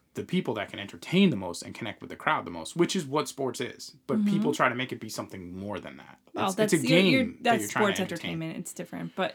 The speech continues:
Speaker 2: I see what you're saying. No, I understand what
Speaker 1: But
Speaker 2: you're
Speaker 1: that's
Speaker 2: saying.
Speaker 1: what sport is, 'cause
Speaker 2: But even if you look at, like, M M A, I mean, not that I like that, as I, I really don't, but there's women, right, and men.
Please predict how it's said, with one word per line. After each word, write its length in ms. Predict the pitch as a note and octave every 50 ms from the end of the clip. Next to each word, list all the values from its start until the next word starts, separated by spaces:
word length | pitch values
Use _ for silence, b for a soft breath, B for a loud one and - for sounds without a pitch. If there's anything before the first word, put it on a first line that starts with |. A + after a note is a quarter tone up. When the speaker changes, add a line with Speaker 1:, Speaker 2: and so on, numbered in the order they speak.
| - -
Speaker 2:
I 60 | B3+
see 120 | B3 E4 E4+
what 80 | D4+
you're 80 | B3 B3
saying. 280 | B3+ C#4 C#4 B3+ -
No, 120 | A#3+ C4 A#3+
I 60 | A3
understand 260 | A#3+ C#4 - D#4 A3
what 60 | F3 E3+
Speaker 1:
But 40 | F#3+
Speaker 2:
you're 60 | F#3+
Speaker 1:
that's 60 | F#3
Speaker 2:
saying. 80 | G3 F#3
Speaker 1:
what 60 | -
sport 280 | - - E3+ F3 E3+ F3+
is, 340 | A3 C4+ - - - - -
'cause 120 | - -
Speaker 2:
But 80 | - D#4+
even 220 | E4+ D#4 D#4+ D#4
if 100 | D#4 -
you 100 | C#4+ C#4+
look 160 | C4+ C4+ C4 C4+
at, 100 | A#3+ -
like, 320 | A#3 A#3 A3+ G#3+ G3+ - - -
M 120 | A3+ A3 G#3+
M 120 | G3 F#3+
A, 200 | G3+ G#3 G#3 F3+
I 40 | E3
mean, 340 | E3+ E3+ E3+ E3+ E3 - - _
not 300 | - - G3+ F#3+ F#3+ -
that 200 | F#3 F3 - -
I 100 | - F#3 F3
like 280 | E3 E3 E3 E3 - -
that, 280 | A3+ A#3+ B3+ - - _ _ _ - - _ _ -
as 120 | - F#3 F3+
I, 120 | F3 E3+ -
I 60 | F#3+
really 180 | E3+ E3 D#3+
don't, 260 | D#3 E3 F#3 - - G3+
but 200 | G3 F#3 - - _ _ _ _ _ _ _ _ _ _ _ _ -
there's 220 | B3 B3+ G#3+ - - _ -
women, 440 | G3+ G3 G3 G3+ G#3 A#3 B3+ B3 - _ _ -
right, 320 | G#3 G#3 A3+ C4 - - _ -
and 140 | A#3+ C#4 C4+ A3+
men. 260 | F#3 - - G3